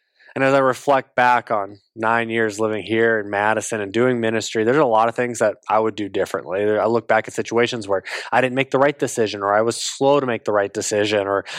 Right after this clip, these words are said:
I made the wrong decision and I was too quick to make the wrong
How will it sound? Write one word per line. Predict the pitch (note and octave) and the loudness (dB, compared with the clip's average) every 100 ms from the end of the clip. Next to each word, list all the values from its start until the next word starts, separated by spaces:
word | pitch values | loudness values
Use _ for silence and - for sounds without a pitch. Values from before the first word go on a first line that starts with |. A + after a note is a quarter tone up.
| - | -2
I | C3 | 0
made | D3 D3+ | 0 0
the | D3 | -2
wrong | B2+ B2 D3 C3+ | 2 2 2 0
decision | A2+ A#2+ - B2+ | -4 -6 -8 -6
and | A#2+ | -2
I | A#2+ | -2
was | - | -2
too | - - B3+ | -2 0 0
quick | - B2+ - - | 0 -2 -2 -4
to | |
make | C3+ B2 | -2 0
the | C3+ | 0
wrong | B2+ C3 C3+ | 4 4 4